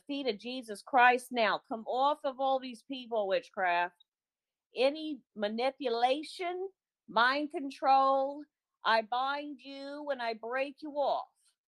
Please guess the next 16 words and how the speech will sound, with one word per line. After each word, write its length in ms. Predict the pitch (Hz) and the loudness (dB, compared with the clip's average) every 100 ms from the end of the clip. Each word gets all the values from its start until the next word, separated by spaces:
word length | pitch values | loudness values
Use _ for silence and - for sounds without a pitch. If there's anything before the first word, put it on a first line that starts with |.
| _ _ _ | _ _ _
You 240 | 202 220 220 | -12 -10 2
witchcraft 760 | 285 294 - 254 214 170 - | 4 4 -2 4 6 4 0
spirit, 480 | - - 208 175 - _ _ _ | -10 -6 -2 -2 -4 _ _ _
come 200 | 247 220 202 | -6 -6 0
off 280 | 269 302 311 | 2 2 2
of 180 | 285 226 | -4 0
them 260 | 220 214 214 | 0 0 -4
and 160 | 208 196 | -8 2
go 280 | 220 254 262 | 4 4 2
to 80 | 294 | -4
the 180 | 214 180 _ | -2 -2 _
feet 260 | 247 262 - 160 | -10 -8 -4 -4
of 160 | 185 | -4
Jesus 600 | - 247 269 262 262 262 - - | -10 -6 -6 0 2 2 -2 0
Christ 440 | 226 233 240 - - | 6 6 4 -2 -8
now. 400 | 165 180 180 | -2 0 0